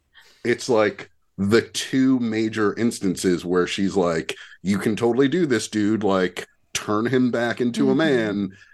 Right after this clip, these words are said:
Speaker 1: And also, "Sorry about this, but I'm gonna fastball special you into all these
Speaker 2: <laughs>
Speaker 1: birds and make you, like, swallow them so we don't die." And, and once he, like, kinda gets in touch with his magic, and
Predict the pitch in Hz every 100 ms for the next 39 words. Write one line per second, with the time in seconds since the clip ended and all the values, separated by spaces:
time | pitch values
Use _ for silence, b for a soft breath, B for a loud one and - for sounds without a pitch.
0 | B 113 110 107 101 113 113 - 113 104
1 | 101 B B B B - - 143 135 123
2 | 117 110 110 110 - 107 98 113 110 -
3 | - 110 117 - 117 107 - - 123 120
4 | 101 98 92 92 85 104 92 104 95 104
5 | 101 104 - - 113 101 95 95 110 98
6 | 98 95 95 95 101 98 92 - 113 110
7 | 95 92 95 98 92 95 87 82 71 -
8 | - B B B - 113 104 101 104 98
9 | 117 113 113 117 143 175 - 160 151 143
10 | 131 - 143 131 90 120 117 131 123 -
11 | 175 226 117 107 113 101 101 107 - 107
12 | 90 82 98 -